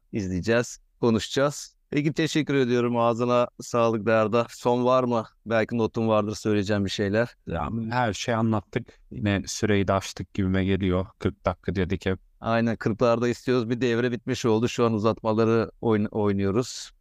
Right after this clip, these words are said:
Speaker 1: Kırk beş otuzlardayız <laughs> falan yani. O zaman,
Speaker 2: Öyle.
Speaker 1: eee,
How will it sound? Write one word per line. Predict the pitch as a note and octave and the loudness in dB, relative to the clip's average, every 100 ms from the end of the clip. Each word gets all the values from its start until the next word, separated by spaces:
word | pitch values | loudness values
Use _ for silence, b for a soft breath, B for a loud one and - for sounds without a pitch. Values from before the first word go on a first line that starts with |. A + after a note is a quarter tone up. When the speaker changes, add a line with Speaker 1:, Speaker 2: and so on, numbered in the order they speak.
| _ - | _ -6
Speaker 1:
Kırk | A2 F#2 | -4 0
beş | G2+ G2+ | 0 0
otuzlardayız | G#2 F2+ F#2+ G2 G2 G2+ C3+ G2+ - | 0 -2 0 2 2 0 -2 -4 -4
<laughs> | C#3 A#2 | -4 -2
falan | - C3+ - | -2 -2 0
yani. | C3 G#2 B2+ D3 _ _ | -2 0 0 -2 _ _
O | B2+ | -2
zaman, | A#2+ C3+ C#3 G2 | 0 2 2 0
Speaker 2:
Öyle. | F2+ | -2
Speaker 1:
eee, | G#2 C#3 C3 B2+ B2 B2+ | -2 0 0 -2 -2 -4